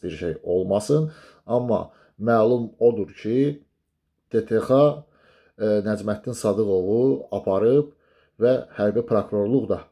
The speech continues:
orada iştirak edir. Hal-hazırda dindirirlər Nəcməddin Sadıqovu ki, bu hadisə necə baş verib, necə bizim generalımız həlak olub. Allah ona qəni-qəni rəhmət eləsin.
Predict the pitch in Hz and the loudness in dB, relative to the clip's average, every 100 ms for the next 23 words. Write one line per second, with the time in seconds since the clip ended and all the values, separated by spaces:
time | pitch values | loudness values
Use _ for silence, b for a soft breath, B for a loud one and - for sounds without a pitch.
0 | _ - 98 92 92 - 92 87 87 82 | _ -4 -2 -2 -6 -4 -4 -2 -4 -6
1 | 82 - 156 170 156 139 127 143 123 120 | -6 0 4 6 6 2 0 -2 -2 -6
2 | 117 127 107 85 - _ _ _ _ - | -2 -2 -2 -4 -10 _ _ _ _ -6
3 | 101 101 95 98 95 85 87 87 87 90 | -4 -4 -8 -8 -4 -4 0 0 -2 0
4 | 139 139 - 147 151 113 101 - 117 107 | 0 0 -2 0 0 2 0 2 2 2
5 | 92 98 120 - 87 85 95 135 110 90 | -2 -6 -6 -10 -8 -8 -4 -2 -2 -4
6 | 104 95 98 90 90 87 92 120 135 - | -8 -2 -2 0 0 0 0 0 -2 -4
7 | b b b _ 101 101 98 85 80 76 | b b b _ 2 4 2 -4 -6 -8
8 | 90 104 117 101 104 98 90 101 92 90 | -4 2 2 2 -2 -2 -2 -2 -4 -6
9 | 95 104 92 98 - 92 82 87 | -6 -2 -2 -4 -4 -4 -4 -8